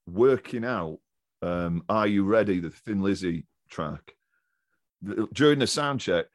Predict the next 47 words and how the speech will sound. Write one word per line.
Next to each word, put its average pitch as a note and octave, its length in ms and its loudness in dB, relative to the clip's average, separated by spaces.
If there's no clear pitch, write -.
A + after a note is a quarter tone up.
they G2+ 120 -2
played B2+ 600 2
the F#2 100 -4
Thin C3 320 -4
Lizzy A#2 320 2
track, F2 320 -6
Are G2 160 0
You F#2+ 140 -2
Ready?, F#2+ 220 2
through F2+ 200 -6
the F2 60 -6
P F#2 220 0
A. E2+ 280 -2
And F2 120 -4
they F2 60 0
were F2+ 100 2
like, F2+ 300 -2
they're F#2+ 140 -2
on G#2+ 140 -2
stage F#2 380 0
listening F2+ 440 -6
to E2 200 -6
it. E2 100 -6
And F#2 140 -2
then G#2+ 100 0
they G2 100 -2
just G2+ 220 -8
fucking G2 280 -8
played B2 340 2
it. E2+ 140 0
And F#2 100 -2
then G2 140 0
that G#2+ 180 -4
became, G#2 440 -2
like, G2 340 -2
the, F#2 180 -8
the - 60 -6
part A#2 320 -2
of F#2 60 -4
the F2+ 80 -2
set - 300 -2
for - 80 -14
the F#2+ 120 0
rest G2+ 220 -2
of F2+ 80 -8
the D#2+ 80 -6
tour. A#2 360 -2